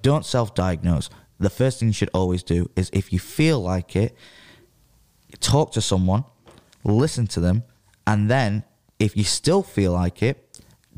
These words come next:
go to a doctor, all right? There's no shame, there's no, um, like, s-, the stigma for going to get help, it's not there. The stigma is more of, like, you're, you're personally worried about, "Oh, I don't want people to know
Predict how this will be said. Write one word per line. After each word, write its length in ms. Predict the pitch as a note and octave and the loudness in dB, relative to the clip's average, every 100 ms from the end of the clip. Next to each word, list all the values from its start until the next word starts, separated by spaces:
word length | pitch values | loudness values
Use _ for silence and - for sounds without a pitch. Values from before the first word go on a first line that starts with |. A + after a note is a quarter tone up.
| - | -2
go 200 | B2+ C3+ | 2 2
to 200 | - C3 | 2 0
a 60 | |
doctor, 440 | G#2 F2 - - - _ _ | 0 -4 -6 -4 -6 _ _
all 80 | - | 0
right? 160 | F3 - - - - | 0 -2 -14 -10 -2
There's 200 | G2+ G2 | 0 4
no 260 | G#2+ D#3 | 4 2
shame, 520 | F3 - G2 F#2+ F2 - | 0 0 0 2 0 -2
there's 220 | F#2+ F2+ | -2 2
no, 500 | G2+ A#2 A#2 A#2 G#2+ - - - - - - | 2 4 4 4 2 -2 -16 -18 -20 -20 -2
um, 480 | G#2 G2+ G2+ G2 F2+ _ | 2 2 2 -2 -4 _
like, 200 | G#2 G2+ | -2 0
s-, 180 | - - | -4 -6
the 180 | G#2+ A2 | -2 -2
stigma 640 | - D#3 D#3 C#3+ C#3 B2 - - | 0 -2 -2 0 0 -2 -8 -8
for 180 | - A2 | -2 -2
going 340 | F#2+ D3 D3 | 2 0 0
to 100 | - | -2
get 120 | G#2+ | -6
help, 260 | - F#2+ E2 - - _ | -2 -4 -4 -8 -16 _
it's 200 | B2+ - | -4 0
not 180 | B2+ - | -2 0
there. 180 | F#2 F2+ | 0 0
The 120 | G2 | -2
stigma 540 | - D#3 C3+ C#3+ C3 - | 0 -2 0 0 0 0
is 260 | A2+ A2 | 0 0
more 300 | A2 A2+ A2 | 2 2 4
of, 220 | G#2 G2+ F2 | 2 0 -2
like, 200 | G2+ F2 | -4 0
you're, 400 | G#2+ G#2+ G2 - | 2 2 0 -4
you're 260 | F#2+ G#2+ G#2+ | -2 0 2
personally 460 | - G#2+ - G#2 | 2 0 0 0
worried 360 | G2 F#2+ F#2+ F2+ | 2 2 2 0
about, 260 | E2+ F#2 - | -2 -2 0
"Oh, 140 | F#2+ | 0
I 60 | F2+ | 0
don't 140 | F#2 | 0
want 160 | F2+ - | 0 0
people 240 | F#2 F2 | -2 -2
to 120 | - F#2+ | -2 0
know 480 | G2 G#2+ G2+ F#2 | 4 4 2 0